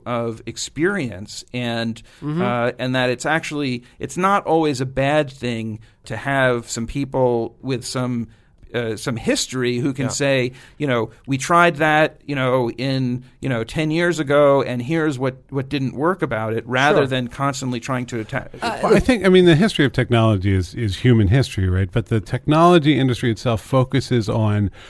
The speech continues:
Speaker 3: the platforms and these, the sort of specific skills and the frameworks that are available at that moment that are driving the maximum revenue. So everyone's very excited about machine learning right now,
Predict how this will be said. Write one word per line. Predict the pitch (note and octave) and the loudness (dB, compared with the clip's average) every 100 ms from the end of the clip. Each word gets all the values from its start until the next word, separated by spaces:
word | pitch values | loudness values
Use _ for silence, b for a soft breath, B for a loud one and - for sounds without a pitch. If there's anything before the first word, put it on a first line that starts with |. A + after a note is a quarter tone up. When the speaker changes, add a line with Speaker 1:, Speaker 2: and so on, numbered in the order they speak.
| B B - | B B -2
Speaker 3:
the | A#2+ A2 G2+ G#2 G2+ | 2 4 4 2 0
platforms | - B2+ - B2+ B2 A2 | 0 0 2 2 2 0
and | - A2+ G#2 G#2 G#2 | -4 -2 0 0 0
these, | G2 F#2+ - - - _ A#2 | -2 -2 -4 -12 -18 _ -6
the | G#2 | -4
sort | A#2+ G#2+ | -2 -2
of | G2 | -2
specific | - - - D#3+ - D3 - | -6 -6 -2 0 0 -4 -6
skills | - C3 B2 A#2 G#2+ | -4 0 2 2 -2
and | - A2 G#2+ G2+ | -4 -2 -2 -2
the | |
frameworks | F#2 - C3+ C3+ A#2+ - | -6 -2 0 2 0 -2
that | A#2+ | -4
are | G#2+ G#2 B B B - | -4 -6 B B B -2
available | A#2+ A#2+ E3+ F#3 E3+ E3 | 2 6 6 6 8 6
at | C#3 | 6
that | C3+ C3 | 4 4
moment | C3 C3+ B2 | 6 4 4
that | A#2+ | 2
are | A#2 | 0
driving | G2 A#2 A#2 A2+ A2+ | 2 2 2 4 4
the | G#2+ | 4
maximum | G#2 G#2 - A2+ G2+ G2+ | 4 2 -2 0 0 0
revenue. | F#2 F2+ E2+ D#2+ - | 0 -2 -6 -10 -6
So | - A2 B B - | 0 0 B B 2
everyone's | A#2 A#2+ A#2+ | 6 6 6
very | G#2 B2 D#3+ E3+ | 4 2 4 2
excited | D#3+ D#3 D3 C#3 | 2 2 2 2
about | B2 A2+ G#2+ | 2 0 0
machine | - G3 G3+ D#3+ | -2 0 4 4
learning | C3 A#2 G#2+ | 4 4 2
right | G#2+ G#2 | -2 -2
now, | G2+ G#2 | -4 -4